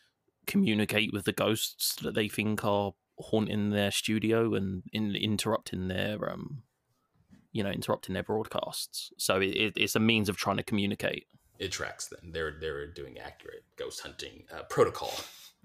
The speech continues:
Speaker 1: Yeah, yeah.
Speaker 2: <laughs>
Speaker 1: As, uh, as, uh, as accurate as it can be, yeah.
Speaker 2: Right, of course, of course.
Speaker 1: Um, but
Speaker 2: Um,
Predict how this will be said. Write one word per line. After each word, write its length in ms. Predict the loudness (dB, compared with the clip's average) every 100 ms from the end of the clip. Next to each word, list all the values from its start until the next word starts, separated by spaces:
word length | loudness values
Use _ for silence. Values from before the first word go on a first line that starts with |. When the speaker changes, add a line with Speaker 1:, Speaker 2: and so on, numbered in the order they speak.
| -6
Speaker 1:
Yeah, 280 | 0 2 0 -4 -8 -10
yeah. 200 | -6 -2 0 0 -2 -4
Speaker 2:
<laughs> 280 | -8 -2
Speaker 1:
As, 280 | 2 2 2
uh, 380 | 2 0 0 -4 -8 -18 _
as, 160 | 2 4
uh, 100 | 2 2
as 160 | 4
accurate 400 | 4 2 -2 -2
as 120 | -2
it 100 | -4
can 240 | -6 -6 -6
be, 220 | -6 -6
yeah. 120 | -6 -6 0
Speaker 2:
Right, 200 | 2 2
of 100 | -2
course, 260 | -4 -6
of 120 | -10 -12
course. 320 | -12 -14 -18 -18 0
Speaker 1:
Um, 220 | 4 6 6
but 220 | 6 6 4
Speaker 2:
Um, 160 | 2